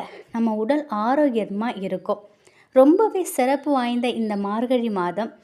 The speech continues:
நமக்கு நிறைய ஐஸ்வர்யத்தை வாரி வழங்கும். நம்ம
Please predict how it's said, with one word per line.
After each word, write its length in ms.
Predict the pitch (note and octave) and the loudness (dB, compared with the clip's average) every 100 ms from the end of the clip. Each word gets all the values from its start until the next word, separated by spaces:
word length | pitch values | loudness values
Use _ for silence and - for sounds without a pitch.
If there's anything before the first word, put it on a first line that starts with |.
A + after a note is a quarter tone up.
| _ _ | _ _
நமக்கு 680 | - A3 G#3+ G#3+ A#3+ B3+ - - | -6 -4 -6 -2 -2 -2 -10 -8
நிறைய 560 | A3+ A#3 D4+ D#4 E4 A3 | -4 -2 0 0 0 0
ஐஸ்வர்யத்தை 760 | B3 C#4 E4 D4 A3 F3+ G#3 G#3 | -2 0 -2 0 0 -2 -6 -4
வாரி 360 | G3 G3 G#3 | -4 -2 -2
வழங்கும். 500 | F#3+ F#3 G3 G3 - - _ _ _ _ | -2 -2 -2 -2 -4 -8 _ _ _ _
நம்ம 280 | C#4+ D4+ | 4 6